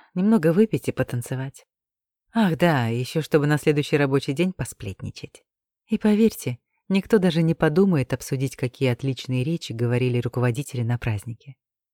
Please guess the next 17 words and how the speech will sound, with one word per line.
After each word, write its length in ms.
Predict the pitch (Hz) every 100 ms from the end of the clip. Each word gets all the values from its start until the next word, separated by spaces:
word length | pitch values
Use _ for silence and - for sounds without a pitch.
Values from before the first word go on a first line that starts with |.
| _
Алексей 400 | - 156 - 165
Юрьевич 360 | 151 175 175 -
молчал. 460 | 160 151 - 113 101 _ _ _ _ -
Кажется, 380 | 160 156 - 151
он 100 | 139
крепко 340 | 175 185 -
задумался 640 | 131 127 143 139 127 -
о 60 | 135
моих 260 | 135 127
словах. 560 | - 151 151 127 104 - _ _ _ _ _ _ _ _ -
«Вы 200 | 120 139
мне 220 | 127 120
только 320 | - 170 180
что 220 | - -
разбили 440 | 139 117 110 117 113
сердце, 640 | - 113 - - 104 101 -
Ксюша». 520 | - - 98 - 98